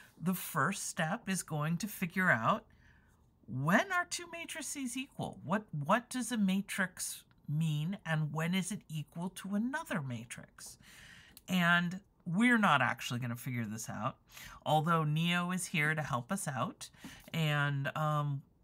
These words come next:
we're going to study what other people have pulled together that makes sense of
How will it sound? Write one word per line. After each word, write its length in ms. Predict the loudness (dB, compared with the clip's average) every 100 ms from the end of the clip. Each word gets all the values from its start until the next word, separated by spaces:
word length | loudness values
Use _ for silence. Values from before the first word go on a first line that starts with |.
| 0
we're 280 | 6 6
going 460 | 4 2 2 4 2
to 440 | 0 -2 -2 -2
study 540 | -4 -6 0 2 2 -2
what 200 | -4 0
other 300 | 0 2 0
people 600 | -2 -4 -4 -4 -4 -4
have 480 | -2 2 4 2 -2 -8
pulled 260 | -6 -4
together 600 | -6 -2 0 0 -2 -6 -8 -20 -20 -12
that 260 | -2 0 0
makes 400 | 0 -2 -2 0
sense 600 | 0 2 2 2 0 -2 -2
of 500 | -2 0 0 -4 -10